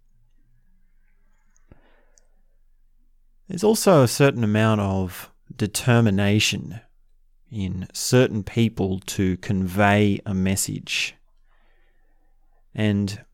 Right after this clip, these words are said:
that is how powerful the experience is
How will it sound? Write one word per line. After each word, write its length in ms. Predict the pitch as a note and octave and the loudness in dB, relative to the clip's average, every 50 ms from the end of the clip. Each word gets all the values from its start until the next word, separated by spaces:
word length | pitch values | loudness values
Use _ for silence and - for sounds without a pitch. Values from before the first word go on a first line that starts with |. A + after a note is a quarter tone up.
| _ _ | _ _
that 380 | - - G#2+ A2 C3 D#3 F3+ F3 | -8 -4 0 2 4 6 6 6
is 560 | D#3 B2+ A#2+ A#2 A2+ G#2+ G2+ - - - - _ _ _ _ _ _ _ _ _ _ _ _ _ _ _ _ _ _ _ _ _ _ _ _ _ _ _ _ _ _ _ _ _ _ _ _ _ | 6 6 6 4 4 2 0 -2 -4 -6 -8 _ _ _ _ _ _ _ _ _ _ _ _ _ _ _ _ _ _ _ _ _ _ _ _ _ _ _ _ _ _ _ _ _ _ _ _ _
how 400 | - - - - D3 D3 D3+ D3 | -14 -6 -2 2 4 4 4 4
powerful 840 | B2+ - - - - C3 C#3 C#3 C#3+ C#3+ C#3 - - G2+ F#2 F#2 F#2+ F#2+ | 2 0 -6 -4 0 4 4 6 6 4 2 0 -2 -4 -4 -4 -6 -6
the 160 | G2 G2+ G#2 | -6 -4 -4
experience 880 | G#2 G2 - - - - - B2 B2+ B2+ B2 B2 A#2 A2+ G#2+ G2+ - | -4 -4 -6 -8 -6 -2 2 4 4 4 4 4 2 2 0 -2 -2
is 640 | - A2+ G#2+ G2 F#2+ G2 G#2 D#3+ - - - - - | -2 -2 -2 -2 -2 -4 -4 -4 -6 -6 -6 -10 -12